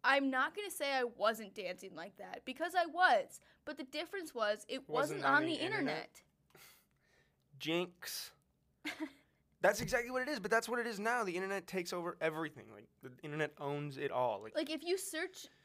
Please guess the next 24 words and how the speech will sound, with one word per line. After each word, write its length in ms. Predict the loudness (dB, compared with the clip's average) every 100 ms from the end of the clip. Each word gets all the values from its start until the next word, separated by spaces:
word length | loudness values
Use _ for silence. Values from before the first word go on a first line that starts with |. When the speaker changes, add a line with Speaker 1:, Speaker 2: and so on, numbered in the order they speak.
| _
Speaker 1:
some 260 | -6 -2 -2
of 80 | 0
these 160 | -2
Speaker 2:
But 100 | 4 8
Speaker 1:
girls' 80 | 8 8
Speaker 2:
that's 80 |
Speaker 1:
names 400 | 2 2 2 0 0
in 320 | -2 -2 -4
twenty 360 | -12 -4 0 0
years 380 | -2 0 -2 -2
when 120 | -4
they 160 | -2 -2
are, 180 | -2 -4
they're 160 | -6 -6
married 440 | -4 2 4 2
and 140 | -2 -6
they 120 | -8
have 120 | -8
children 460 | -4 -2 -2 -2 -6
and 120 | -6
they're 80 | -6
trying 340 | -4 -4 -4
to, 80 | -2
like, 200 | -2